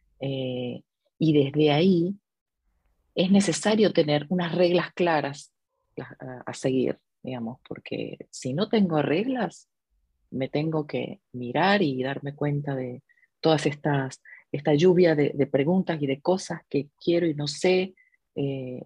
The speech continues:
digamos, es como quizás para salir de esta inseguridad también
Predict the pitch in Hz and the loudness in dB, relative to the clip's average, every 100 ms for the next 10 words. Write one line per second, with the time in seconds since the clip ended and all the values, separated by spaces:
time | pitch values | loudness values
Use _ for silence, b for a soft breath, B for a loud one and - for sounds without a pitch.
0 | - - 143 135 139 147 190 180 156 - | -14 -6 -6 -6 -8 -6 -2 -2 -2 -4
1 | - - 156 151 160 139 185 202 156 147 | -4 0 0 2 0 2 4 4 2 0
2 | 147 143 143 131 131 147 147 131 123 127 | -4 -2 -4 -2 0 0 0 -2 -6 -6
3 | 127 | -6